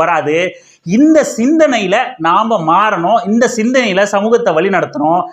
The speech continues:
சட்டமன்ற உறுப்பினரா இருந்தா கூட பொது சிந்தனையும் பகுத்தறிவும் இல்லாம இருக்கிறதுக்கு இந்த மாதிரியான நபர்கள் வந்து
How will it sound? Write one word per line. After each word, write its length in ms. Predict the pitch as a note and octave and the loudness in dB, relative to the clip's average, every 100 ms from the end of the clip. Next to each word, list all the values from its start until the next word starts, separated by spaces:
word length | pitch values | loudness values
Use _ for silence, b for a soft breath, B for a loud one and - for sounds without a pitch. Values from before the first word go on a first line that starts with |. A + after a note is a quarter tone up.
| B B - | B B -8
சட்டமன்ற 560 | G#3+ - D#4 D#4 C#4 A#3+ | -6 -2 -2 0 0 0
உறுப்பினரா 440 | A#3+ B3 A#3+ A3+ G3 | 0 -2 -2 0 0
இருந்தா 260 | F3 G3 G3+ - | -2 -2 -2 -2
கூட 180 | D#3 D3+ C#3+ D3+ D#3+ B B - | -2 0 0 0 -4 B B 0
பொது 180 | B3+ D#4 C#4+ | 0 0 0
சிந்தனையும் 440 | C#4+ B3 A#3+ B3 G#3 | 0 0 0 -2 -2
பகுத்தறிவும் 580 | A3 B3+ A#3+ A#3 A#3 F#3+ | -2 0 0 2 0 0
இல்லாம 400 | G3 A3+ A#3+ A#3 G3+ | 0 2 2 0 0
இருக்கிறதுக்கு 520 | F3+ F3 C#3 C#3 D#3+ D#3 E3 | -2 -4 -8 -6 -4 -2 -2
இந்த 160 | A3 C4 | -2 0
மாதிரியான 480 | B3+ A#3 A3 F#3 D#3 | 0 0 0 0 0
நபர்கள் 360 | D3+ G#3 G3 D#3+ | 0 0 0 -2
வந்து 180 | D3+ | 2